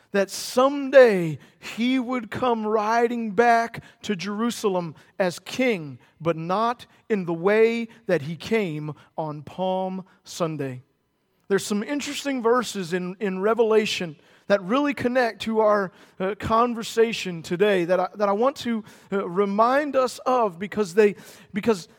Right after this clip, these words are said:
not only do they remind us of what's coming, but they remind us of who Jesus is. Y-,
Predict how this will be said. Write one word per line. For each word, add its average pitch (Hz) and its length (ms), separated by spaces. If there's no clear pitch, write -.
not 247 180
only 294 160
do 254 140
they 233 320
remind 240 640
us - 260
of 185 140
what's 214 240
coming, 262 480
but 214 140
they 226 100
remind 220 640
us 262 240
of 202 200
who 285 500
Jesus 247 500
is. - 600
Y-, 196 280